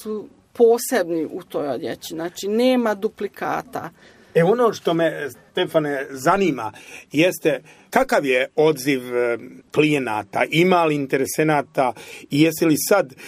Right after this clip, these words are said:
Speaker 2: već u situaciji da kažeš, „Mogu izdržati ovo, ne znam kako ću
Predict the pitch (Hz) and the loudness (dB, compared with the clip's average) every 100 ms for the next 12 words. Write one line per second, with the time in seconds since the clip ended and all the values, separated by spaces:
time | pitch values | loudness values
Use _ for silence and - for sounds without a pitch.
0 | - - 165 185 165 - 147 156 165 160 | -16 0 0 2 0 -2 2 2 2 0
1 | 143 131 156 156 135 135 - - 143 170 | -2 0 2 2 2 0 0 -2 2 2
2 | 185 180 160 160 170 - 165 160 156 135 | 4 2 2 2 2 2 2 4 2 2
3 | 175 156 170 156 170 165 151 - | 0 0 0 0 0 2 -2 2